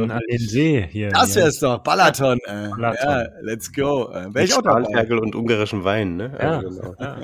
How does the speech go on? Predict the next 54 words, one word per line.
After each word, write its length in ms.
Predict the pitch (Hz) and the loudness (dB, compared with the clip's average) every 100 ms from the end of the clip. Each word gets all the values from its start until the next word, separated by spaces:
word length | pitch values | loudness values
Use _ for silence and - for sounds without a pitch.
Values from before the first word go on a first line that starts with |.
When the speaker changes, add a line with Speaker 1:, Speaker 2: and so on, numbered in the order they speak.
| - - 127 - | -12 -12 -8 -2
Speaker 3:
Und 140 | 104 | 0
gemeinsam 400 | 104 104 107 110 | 4 4 4 4
Speaker 1:
Deutschland. 200 | 143 117 | 4 4
Speaker 3:
grillen 300 | 117 135 135 | 4 2 -2
und 160 | 117 - | -4 0
alle 180 | 101 110 | 2 2
haben 120 | 104 | 0
sich 180 | 101 - | -2 -2
lieb. 260 | 113 139 - | -2 -2 -8
<laughs> 340 | - - 101 | -16 -14 -8
Speaker 2:
Ja, 80 | 117 113 110 - - | -8 -6 -6 -4 0
Speaker 3:
Aber 80 | 101 | 2
Speaker 2:
dann 0 | |
gegen 0 | |
Speaker 3:
Fußball 100 | 107 | 4
Speaker 2:
die 140 | 120 | 4
Speaker 3:
spielen 80 | 131 | 4
können 320 | 117 139 156 | 4 2 4
wir 60 | 151 | 4
Speaker 2:
ungarischen 300 | 131 101 127 | 4 0 0
Speaker 3:
nicht. 100 | - | 0
Speaker 2:
Straßenkicker, 1040 | 113 135 143 165 - 185 196 196 175 175 | 4 6 4 0 0 2 4 4 2 0
da 140 | 160 151 | 2 2
lernst 340 | 147 156 165 | 2 -2 -2
du 60 | 135 | -4
Zweikampfverhalten. 1080 | - 107 98 104 92 - 90 95 92 95 - _ _ - | 0 0 0 -2 -4 -4 -2 -2 -6 -10 -14 _ _ -2
Speaker 1:
Wird 120 | - | 0
spannend. 560 | - 262 262 147 - - | 2 4 4 2 -2 2
Wir 140 | 175 | 2
bleiben 240 | 185 214 233 | 4 4 4
natürlich 480 | 190 175 175 151 | 2 2 0 0
dran. 380 | - 110 160 262 | -2 -2 0 2
Wir 80 | 190 | 2
lassen 260 | 170 170 196 | 2 0 -2
das 160 | 165 | 0
jetzt 220 | 170 151 | -2 -2
mal 180 | 151 151 | -2 0
so 80 | 151 | 0
ein 100 | 143 | -2
bisschen, 540 | 170 - 185 156 156 151 | -2 -2 0 0 0 2
äh, 440 | 143 143 139 139 - | 4 6 4 0 -6
an 160 | 127 147 | -2 2
der 460 | 139 135 127 _ | 4 4 0 _
langen 340 | - 127 180 175 | -2 0 2 2
Leine 460 | 143 135 180 175 | 4 4 4 2
mal, 420 | 131 113 107 107 101 | 2 0 0 -2 -4
äh, 40 | 113 107 | -4 -4
los 340 | 113 135 175 | -2 -2 -2
hier, 200 | 165 156 | -2 -2
unseren 260 | 151 151 131 | 0 -2 -2
Podcast, 460 | 170 - 170 165 | -6 0 2 2
und 100 | 147 | 2
melden 400 | 135 139 240 269 | 2 4 4 2
uns, 500 | 175 208 254 - - | 2 2 2 -2 -8